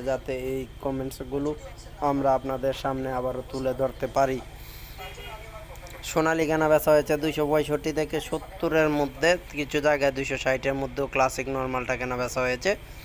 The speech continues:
সোনালী হাইব্রিডটা কেনা বেচা হয়েছে দুইশো তিরিশের মধ্যে।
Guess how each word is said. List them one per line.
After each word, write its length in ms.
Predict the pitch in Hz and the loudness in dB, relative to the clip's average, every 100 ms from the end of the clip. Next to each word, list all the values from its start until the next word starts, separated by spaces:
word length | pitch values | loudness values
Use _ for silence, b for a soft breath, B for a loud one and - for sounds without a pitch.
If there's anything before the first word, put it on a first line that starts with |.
| B B B B - | B B B B -2
সোনালী 320 | 165 175 165 147 | 2 4 4 4
হাইব্রিডটা 420 | 151 151 160 170 165 | 4 4 2 4 4
কেনা 160 | 170 165 | 4 4
বেচা 160 | 156 165 | 4 4
হয়েছে 180 | 156 156 | 4 0
দুইশো 200 | 156 - 147 | 0 0 0
তিরিশের 400 | 151 147 143 156 160 | 2 2 4 4 4
মধ্যে। 260 | 160 151 | 2 4